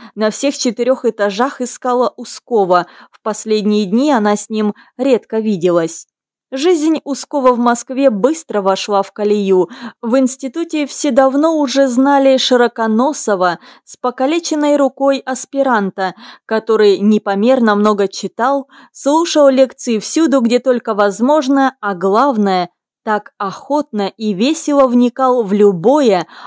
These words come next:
общественное дело, что очень скоро стал известен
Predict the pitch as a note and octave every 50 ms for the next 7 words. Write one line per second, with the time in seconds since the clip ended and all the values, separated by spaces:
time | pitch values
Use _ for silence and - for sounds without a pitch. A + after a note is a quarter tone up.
0 | - - G3 G3 G3 - - - D#4+ E4 E4 - C#4+ C4+ C#4+ C#4+ D4 D4 D4 C4+
1 | G#3+ G#3 A#3+ A3+ G3+ F#3 F#3 F3 E3+ - - - - _ - - - A3 G#3+ G#3
2 | G#3 - G#3+ G3+ G3 - - C4+ C4+ B3 A3+ G#3+ - - - G#3+ G#3+ G3 - -
3 | G3+ F3 D#3 E3+ F3+ F#3 B3 D4 B3+ - - - G#3 F#3+ F3+